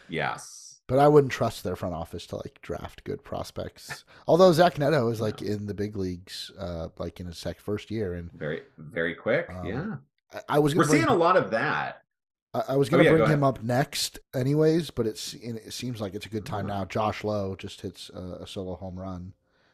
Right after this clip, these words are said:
Speaker 2: in the top of the ninth.
Speaker 1: The
Speaker 2: Um,
Speaker 1: home run streak continues.
Speaker 2: Yeah, it does.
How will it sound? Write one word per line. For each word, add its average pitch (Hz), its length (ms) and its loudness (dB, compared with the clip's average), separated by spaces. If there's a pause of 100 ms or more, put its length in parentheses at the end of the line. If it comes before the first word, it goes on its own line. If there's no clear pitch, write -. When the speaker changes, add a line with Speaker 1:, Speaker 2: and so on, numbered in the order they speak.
(140)
Speaker 2:
in 95 80 -12
the 90 80 -10
top 90 280 -8
of 92 220 -10
the 90 80 -12
ninth. 92 640 -10 (720)
Speaker 1:
The 107 140 4
Speaker 2:
Um, - 40 -2
Speaker 1:
home 123 200 6
run 135 160 8
streak 135 300 -2
continues. 143 960 -4
Speaker 2:
Yeah, 117 240 0
it - 180 -6
does. 131 420 -2